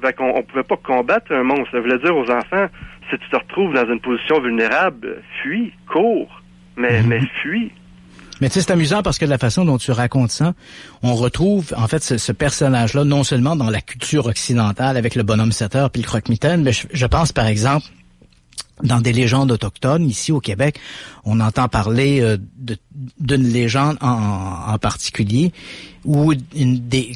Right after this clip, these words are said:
Speaker 2: quand les, les gens quittaient le, le, le village, ben là, ils risquaient de tomber entre les mains des esprits de la forêt. Et là, chaque esprit de la forêt, évidemment, avait une sorte de propriété particulière. Et, euh,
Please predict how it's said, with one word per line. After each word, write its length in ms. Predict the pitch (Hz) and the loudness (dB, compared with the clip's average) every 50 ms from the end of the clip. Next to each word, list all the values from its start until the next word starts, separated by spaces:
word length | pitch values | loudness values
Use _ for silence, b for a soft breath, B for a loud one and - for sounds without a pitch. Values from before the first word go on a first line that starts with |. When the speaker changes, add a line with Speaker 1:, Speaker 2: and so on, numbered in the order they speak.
| - | -4
Speaker 2:
quand 140 | - 143 139 | 0 0 2
les, 160 | 139 127 127 | 2 2 2
les 320 | 120 127 123 113 123 120 117 | 2 0 0 0 2 2 2
gens 240 | 110 104 147 151 160 - | 2 2 2 0 0 -2
quittaient 440 | - - - 127 - - 156 160 160 | -4 -6 -8 -6 0 2 2 4 4
le, 420 | 147 123 117 107 104 101 95 95 | 4 4 2 2 2 2 0 0
le, 240 | 92 90 87 85 82 | -2 -2 -4 -6 -6
le 160 | 85 85 95 | -8 -8 -8
village, 640 | 95 95 95 104 107 104 110 135 175 190 180 165 127 104 | -8 -8 -8 -6 -4 -2 -2 -2 0 0 -2 -2 -2 0
ben 100 | 107 110 | 0 2
là, 60 | 135 | 2
ils 80 | 135 | 2
risquaient 380 | 107 - 120 - - - 147 156 | 0 0 -2 -4 -2 0 0 0
de 200 | 143 120 113 110 | 0 0 0 -2
tomber 540 | 101 - - 139 127 120 110 98 135 143 156 - | -2 0 0 2 2 2 2 2 2 0 0 0
entre 500 | 143 135 147 156 147 127 - - - 123 | 0 0 2 2 0 0 -2 -2 0 0
les 240 | 113 113 120 117 113 | 2 2 2 2 2
mains 220 | 110 127 143 147 | 2 2 2 2
des 340 | 131 123 120 117 107 101 127 | 2 2 0 2 2 2 0
esprits 480 | 127 - - - - - - - 147 127 | 0 0 -2 -4 -2 -2 0 0 0 0
de 80 | 127 | 2
la 80 | 113 98 | 0 0
forêt. 540 | - - 120 110 107 104 135 180 196 160 120 | 0 0 0 0 2 2 2 2 2 2 4
Et 20 | |
là, 180 | 107 131 139 131 | 4 4 2 2
chaque 360 | - - - 165 131 - 131 | 0 -2 -4 -4 -2 -2 -2
esprit 340 | 110 - - - - 143 135 | -4 -4 -2 -2 -2 0 0
de 40 | 123 | 0
la 80 | 104 | 0
forêt, 280 | - - 110 110 131 143 | 0 0 0 2 2 2
évidemment, 360 | 127 117 110 110 104 113 131 131 B B B B B B B B B B | 2 2 2 2 2 2 2 0 B B B B B B B B B B
avait 500 | B 113 117 101 123 131 127 120 117 110 107 | B -2 0 0 2 2 2 2 2 2 2
une 200 | 104 104 104 92 | 2 2 0 0
sorte 340 | - - 143 127 113 - 127 | 0 0 0 0 0 0 -2
de 160 | 104 101 107 | 0 0 -2
propriété 800 | 98 - - - 131 - - - 127 123 120 104 - - 135 | 0 0 0 0 0 0 0 0 0 0 0 0 0 -2 -2
particulière. 1000 | - - 104 - - - - - - 117 107 104 107 107 113 143 98 98 87 131 - B B B B B B B B - | 0 0 -4 -4 -4 -6 -8 -4 -2 0 0 2 2 2 2 0 -2 -2 -4 -6 -6 B B B B B B B B -2
Et, 260 | 120 117 117 113 110 | 0 0 2 2 2
euh, 1040 | 104 104 101 101 101 98 98 95 95 95 92 92 90 82 82 82 82 80 69 65 | 2 2 2 2 2 0 0 -2 -2 -4 -6 -6 -8 -8 -8 -10 -10 -10 -12 -14